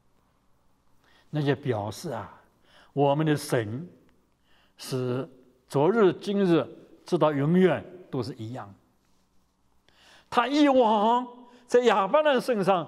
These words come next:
所做的工作，在以撒身上所做的工作，今天也要做在我们身上。所以耶稣基督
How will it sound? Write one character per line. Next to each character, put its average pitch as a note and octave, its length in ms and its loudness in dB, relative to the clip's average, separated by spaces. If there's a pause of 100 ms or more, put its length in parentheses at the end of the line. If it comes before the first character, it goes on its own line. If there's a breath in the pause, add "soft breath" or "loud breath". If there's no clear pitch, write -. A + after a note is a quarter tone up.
(120)
所 G3+ 240 0
做 F#3+ 120 0
的 E3+ 60 2
工 G#3 240 -2
作， B2+ 240 -2 (600 soft breath)
在 A3+ 140 2
以 C4+ 220 2
撒 D4 220 2
身 C4+ 180 0
上 F#3+ 300 0
所 A3 180 0
做 F#3 140 0
的 D#3+ 80 -4
工 G3 240 0
作， C3 240 -2 (480 soft breath)
今 G#3+ 180 0
天 F#3 200 0
也 D3+ 80 0
要 E3 80 0
做 D3+ 160 -2
在 - 100 0
我 A2+ 220 -4
们 A#2+ 120 -10
身 A#2 240 -14
上。 G#2 340 -20 (920 soft breath)
所 - 140 0
以 D#3+ 120 2
耶 G#3 120 4 (160)
稣 G#3+ 300 -4
基 A#3 220 -4
督 D3 440 -2